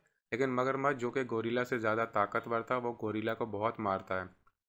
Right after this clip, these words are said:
डेविस भी उसे शूट करता है और आहिस्ता आहिस्ता करके उसकी पावर कम होती जा रही थी। गोरिल्ला एक रॉड लेकर उसकी आंख पर अटैक कर देता है और अपनी ताकत का इस्तेमाल करके वो रॉड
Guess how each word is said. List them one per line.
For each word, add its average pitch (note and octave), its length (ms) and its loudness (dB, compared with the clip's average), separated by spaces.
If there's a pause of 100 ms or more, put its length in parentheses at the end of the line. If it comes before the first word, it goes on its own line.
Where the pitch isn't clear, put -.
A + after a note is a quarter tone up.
डेविस B2 380 0
भी D3+ 80 0
उसे C#3 200 -2
शूट C3 280 -2
करता B2+ 320 2
है C3+ 120 2
और B2 160 0
आहिस्ता A2+ 320 4
आहिस्ता B2 260 0
करके A#2 300 -4
उसकी A#2+ 220 -4
पावर A2+ 340 0
कम A#2+ 240 0
होती A2+ 240 -4
जा G#2+ 220 0
रही F#2+ 220 -2
थी। F#2 200 -8 (440)
गोरिल्ला C3+ 360 6
एक C3+ 160 4
रॉड A#2 320 4
लेकर A#2+ 260 0
उसकी C3 300 -4
आंख A2+ 340 2
पर B2+ 80 4
अटैक A2 360 4
कर G2+ 180 4
देता F#2 260 4
है F2+ 100 2 (460)
और A#2+ 60 6
अपनी C3+ 220 2
ताकत A2+ 460 4
का C3+ 80 6
इस्तेमाल A2+ 500 4
करके A#2 320 0
वो B2 180 0
रॉड A2+ 240 2